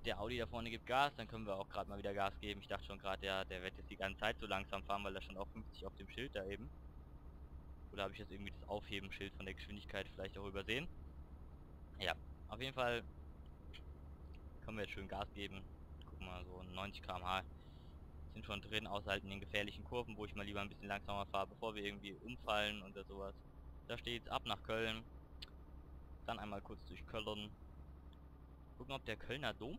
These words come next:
vielleicht da zu sehen ist, wo ich, wovon ich mal ausgehe. Werden wir dann gucken, und zwar werden wir das dann im nächsten Teil gucken, wo wir wahrscheinlich durch Köln durchfahren werden. Das ist ja nicht, ah nee, wir fahren gar nicht durch Köln. Doch, doch,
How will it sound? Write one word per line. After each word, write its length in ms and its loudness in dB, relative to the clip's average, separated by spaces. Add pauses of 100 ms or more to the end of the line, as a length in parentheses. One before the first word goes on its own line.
(120)
vielleicht 300 0
da 100 -2
zu 120 -8
sehen 220 0
ist, 300 -8 (260)
wo 80 -4
ich, 140 -4 (580)
wovon 300 0
ich 80 -2
mal 160 6
ausgehe. 480 4 (320)
Werden 160 2
wir 40 0
dann 140 6
gucken, 280 -2
und 180 -2
zwar 180 8
werden 160 4
wir 60 -4
das 100 -4
dann 120 2
im 100 2
nächsten 240 0
Teil 180 4
gucken, 240 -4
wo 120 -2
wir 80 2
wahrscheinlich 400 2
durch 160 -6
Köln 240 0
durchfahren 400 -4
werden. 160 -2
Das 100 -16
ist 100 -14
ja 80 -2
nicht, 240 -10 (720)
ah 80 -8
nee, 140 -4
wir 100 -4
fahren 180 -4
gar 80 -4
nicht 140 -8
durch 220 -8
Köln. 200 -4
Doch, 200 -2
doch, 120 -4